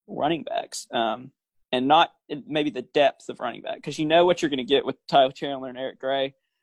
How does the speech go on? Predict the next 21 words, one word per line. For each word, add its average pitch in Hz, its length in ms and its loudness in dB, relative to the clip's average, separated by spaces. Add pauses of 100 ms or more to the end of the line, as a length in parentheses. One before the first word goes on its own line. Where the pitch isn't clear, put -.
(120)
But 123 120 0
with 123 140 -6
D 147 140 0
Beckwith 135 420 -2
not 139 180 -4
playing, 135 420 -4 (800)
you, 147 180 -10 (200)
you - 80 -14
kinda 160 220 0
don't 147 320 4 (240)
know 139 220 4
what's - 220 0
coming 139 400 -4
after - 260 -8
them. - 260 -6 (240)
You - 100 -2
know, 131 260 2 (400)
you 135 140 4
sit 147 280 4
there 135 300 8
and, 123 320 -2